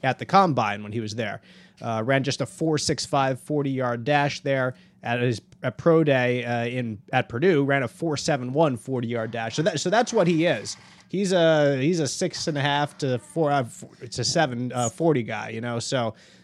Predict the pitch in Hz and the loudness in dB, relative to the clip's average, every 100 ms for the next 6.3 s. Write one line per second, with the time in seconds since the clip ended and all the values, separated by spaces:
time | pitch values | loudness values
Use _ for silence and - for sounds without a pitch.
0 | _ - 117 117 113 110 113 117 110 139 | _ -10 -6 -2 -2 -4 -8 -6 -4 -2
1 | - 147 175 165 160 143 190 - 180 165 | 0 0 2 2 2 2 -2 0 0 0
2 | - 160 160 147 - 151 143 143 - 147 | -2 -2 -2 -4 -2 -4 -4 -8 -4 -4
3 | 135 127 139 135 131 131 117 - 151 151 | -4 -2 -2 -2 -6 -6 -6 -4 -2 0
4 | 147 127 127 131 127 120 120 120 113 120 | 0 -2 -6 -6 -6 -6 -8 -8 -6 -6
5 | 113 120 107 117 113 110 117 110 107 104 | -8 -10 -8 -4 -4 -4 -6 -6 -6 -10
6 | 117 110 | -10 -14